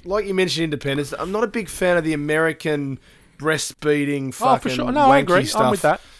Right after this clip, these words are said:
Speaker 2: I'm with that.
Speaker 1: Yeah, yeah, yeah. Then that, they, those all go into that category.
Speaker 2: Okay,
Speaker 1: But,
Speaker 2: so
Speaker 1: yeah, anyway. So what are we
Speaker 2: we're
Speaker 1: talking
Speaker 2: off
Speaker 1: about?
Speaker 2: the topic. We're not talking the conspiracy about American
Speaker 1: Ah.
Speaker 2: ho-, uh, cinema.
Speaker 1: Yeah.
Speaker 2: So
Speaker 1: <laughs> Which we've already touched on.
Speaker 2: where do you stand, uh, where do you stand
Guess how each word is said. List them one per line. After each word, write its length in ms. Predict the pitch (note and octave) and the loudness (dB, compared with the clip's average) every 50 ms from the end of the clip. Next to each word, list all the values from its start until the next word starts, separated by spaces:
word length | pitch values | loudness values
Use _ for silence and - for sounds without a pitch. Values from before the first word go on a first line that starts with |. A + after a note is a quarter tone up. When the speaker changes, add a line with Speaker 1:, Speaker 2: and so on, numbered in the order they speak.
| - - - | -20 -16 -12
Speaker 2:
I'm 100 | - G#3 | -10 -8
with 80 | G3 D3+ | -4 -2
that. 180 | C3+ C#3+ - - | -2 -4 -2 -2
Speaker 1:
Yeah, 280 | C#3 C#3 C3 B2 A#2+ | -2 -2 -2 -2 -4
yeah, 280 | A#2+ A#2 A#2 A#2 A#2 A#2 | -4 -6 -8 -8 -8 -8
yeah. 100 | A2+ A#2 | -8 -6
Then 200 | C#3 D#3+ E3 E3+ | -6 -6 -4 -4
that, 200 | F3 F3+ D#3+ E3+ | -4 -4 -2 0
they, 160 | E3+ E3+ F3+ D#3+ | 0 0 0 0
those 360 | C#3+ E3 E3+ F3+ F3+ E3 D#3 | 0 0 0 2 0 0 -2
all 160 | E3+ E3 D#3 | -4 -4 -4
go 220 | C#3+ D3+ D3 D3 D3 | -4 -2 -2 -2 -2
into 140 | C#3 C3+ | -4 -4
that 180 | C3 B2 - - | -6 -8 -10 -10
category. 560 | - - B2 A#2+ B2+ A#2 B2 A#2 G#2+ A2 B2 - F#3+ | -10 -8 -6 -6 -6 -6 -8 -8 -8 -8 -2 2 2
Speaker 2:
Okay, 340 | G3+ G3+ - F#3+ D#3 C3 B2 | 2 4 4 4 4 4 2
Speaker 1:
But, 100 | - - | 0 2
Speaker 2:
so 220 | - G3+ F#3+ F#3 | 4 6 6 6
Speaker 1:
yeah, 120 | G3 F#3 - - | 4 2 0 -6
anyway. 200 | C#3 B2 G2 F2 - _ _ _ | -8 -8 -8 -12 -16 _ _ _
So 40 | |
what 140 | - F3+ G3 | -2 0 2
are 20 | F#3 | 4
we 80 | F3+ | 4
Speaker 2:
we're 60 | F3+ | 6
Speaker 1:
talking 100 | G3 G3 | 6 6
Speaker 2:
off 60 | G3+ E3 | 6 6
Speaker 1:
about? 80 | F#3+ G#3+ | 4 0
Speaker 2:
the 120 | G#3+ - | 0 2
topic. 280 | E3 C#3 - C3 A2+ - - | 2 0 0 0 -6 -4 -2
We're 60 | E3 | -2
not 160 | F#3 G3 - - | -2 -2 0 2
talking 280 | F#3 F3+ D3 D#3+ D3+ | 2 2 2 2 -2
the 60 | C#3 | -2
conspiracy 680 | - - C#3+ C3+ - - D#3 C#3+ C#3+ C#3+ - - C#3+ C3 | -4 -6 -6 -6 -4 -2 0 0 0 0 -2 -2 -2 0
about 240 | B2 C#3 C3+ C3+ | 2 2 2 2
American 380 | C3+ C3 C3+ C3 C3 B2+ - C3 | 2 0 0 0 -2 -2 0 0
Speaker 1:
Ah. 140 | C3 B2 A2+ | 0 0 0
Speaker 2:
ho-, 120 | A2 B2 B2 - C3+ B2+ | -2 -4 -4 -2 -2 -4
uh, 40 | B2 | -4
cinema. 400 | - - D3 C3 A#2+ A2 G#2+ - _ - - - - - - - - - - - | -4 -6 -6 -6 -6 -8 -12 -14 _ -20 -20 -20 -20 -18 -18 -18 -18 -18 -16 -10
Speaker 1:
Yeah. 280 | - C#3 C#3 C3+ C3 C#3+ - - _ _ - _ _ - A#3+ - - - | -6 -4 -4 -4 -4 -6 -8 -12 _ _ -20 _ _ -2 -2 -2 -2 -2
Speaker 2:
So 280 | - F3 E3+ F3 F3+ | 2 4 6 6 6
Speaker 1:
<laughs> 0 | F3+ | 6
Which 160 | F3+ - - | 4 2 -4
we've 140 | F3+ E3 D3+ | -6 -4 -2
already 220 | F3 F3 E3 D#3 D3 | 0 0 0 0 0
touched 300 | - E3+ D3 - - - A2+ | 0 -2 -4 -4 -4 -10 -10
on. 120 | A2+ B2+ - - - B3 B3+ | -10 -10 -12 -12 -10 -8 -4
Speaker 2:
where 200 | F3+ G3 A3 B3 A#3 | 2 4 4 4 4
do 60 | B3+ | 4
you 140 | A#3+ A#3 G#3+ | 4 2 2
stand, 680 | - - F#3+ F#3 G3 G3 F#3+ F#3+ F#3+ F#3 F#3 F3+ F#3+ | 2 2 2 4 4 4 4 4 2 2 0 -2 -4
uh, 480 | - - E3+ E3+ E3+ E3+ E3+ E3 D#3+ - | -2 2 4 4 6 6 6 4 2 0
where 180 | E3 E3+ F#3+ F#3+ | 0 0 2 2
do 40 | G3+ | 2
you 100 | F#3+ E3+ | 0 -2
stand 640 | - - - E3 D#3+ D#3+ D#3+ E3 D#3+ D#3+ D#3+ - | -2 0 0 2 2 2 2 2 0 -2 -4 -8